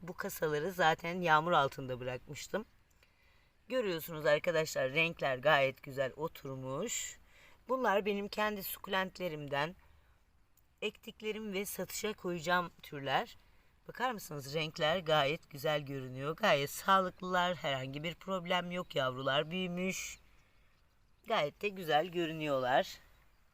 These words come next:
Yakut kolyemi de toparlamıştım şu kısma.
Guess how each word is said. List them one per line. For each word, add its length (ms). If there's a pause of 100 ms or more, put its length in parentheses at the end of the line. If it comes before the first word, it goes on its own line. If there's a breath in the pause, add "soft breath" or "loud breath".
(600)
Yakut 300
kolyemi 420
de 100
toparlamıştım 920
şu 180
kısma. 520